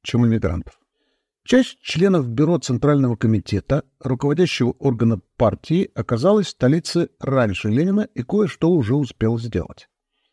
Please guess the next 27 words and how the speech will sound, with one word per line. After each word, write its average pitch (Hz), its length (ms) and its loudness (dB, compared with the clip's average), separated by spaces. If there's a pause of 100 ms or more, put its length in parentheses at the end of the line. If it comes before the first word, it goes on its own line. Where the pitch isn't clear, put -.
(220)
Они 165 180 4
начали 135 300 4
выпускать 123 520 -2
партийную 117 520 0
газету 110 500 -2
«Правда» 123 580 -2 (280)
и 139 100 -2
с 123 40 -8
помощью 143 400 0
революционных 123 540 0
солдат 139 500 0
захватили 190 720 0
особняк 135 540 0
балерины 117 520 0
Кшесинской, - 840 -4 (260)
которая 120 320 0
была 117 200 2
скомпрометирована 156 920 0 (100)
близкими 120 480 0
отношениями 139 500 0
с 113 60 -2
царским - 400 -4
семейством. - 500 -4 (960)
С - 140 -20
точки 233 300 0
зрения 139 360 2
партийцев, - 800 0